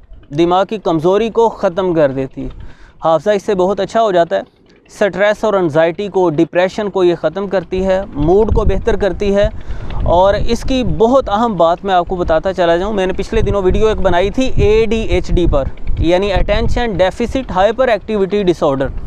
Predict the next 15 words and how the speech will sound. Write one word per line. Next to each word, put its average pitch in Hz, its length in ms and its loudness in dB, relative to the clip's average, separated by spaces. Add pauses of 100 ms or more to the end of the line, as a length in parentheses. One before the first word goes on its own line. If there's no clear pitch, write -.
(460)
ये 220 140 4
बहुत 269 240 2
ही 285 100 0
complicated 226 640 -2
problem 190 440 0
है, 202 200 0
इसकी - 200 -4
तफसील 196 340 0
आप 196 120 2
देख 175 240 2
सकते 208 280 -2
हैं 220 60 -2
उस 202 140 -2
वीडियो 202 280 0
में। 214 160 -2